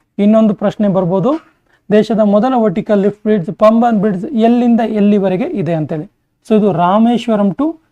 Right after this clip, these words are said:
ಮಂಡಪಂವರೆಗೆ ಇದೆ ತಮಿಳ್ನಾಡಿನಲ್ಲಿ. ರಾಮೇಶ್ವರಂ to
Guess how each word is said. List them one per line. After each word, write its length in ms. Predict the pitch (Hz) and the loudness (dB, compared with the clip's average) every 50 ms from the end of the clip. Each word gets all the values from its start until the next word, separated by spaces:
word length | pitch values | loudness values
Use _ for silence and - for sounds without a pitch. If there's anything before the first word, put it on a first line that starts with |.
| _ _ _ - 180 | _ _ _ -2 0
ಮಂಡಪಂವರೆಗೆ 760 | 185 190 196 190 202 170 - 190 175 170 170 165 165 147 170 | 0 2 2 2 0 0 -2 -4 -4 -2 -2 -2 -2 -2 -4
ಇದೆ 120 | 160 156 | -4 -6
ತಮಿಳ್ನಾಡಿನಲ್ಲಿ. 920 | 151 - 170 170 185 185 185 185 180 170 170 180 202 214 208 202 226 277 349 - _ _ _ _ _ _ _ _ _ _ _ _ _ _ _ _ _ _ _ _ _ _ _ _ _ _ _ _ _ _ _ _ _ _ _ _ _ _ _ _ _ _ _ _ _ _ _ _ _ _ _ _ _ _ _ _ _ _ _ - 196 170 | -4 -4 -4 -2 -2 -2 -2 -2 -2 -2 -2 -2 0 0 2 0 0 -2 -4 -8 _ _ _ _ _ _ _ _ _ _ _ _ _ _ _ _ _ _ _ _ _ _ _ _ _ _ _ _ _ _ _ _ _ _ _ _ _ _ _ _ _ _ _ _ _ _ _ _ _ _ _ _ _ _ _ _ _ _ _ -12 -10 -6
ರಾಮೇಶ್ವರಂ 880 | 175 175 175 185 196 202 208 214 214 202 - - 202 190 185 190 185 180 | -4 -2 0 0 0 0 0 0 0 -2 -4 -2 -2 0 0 0 -2 -2
to 360 | 156 - 220 240 285 330 | -4 -4 -4 -4 -4 -4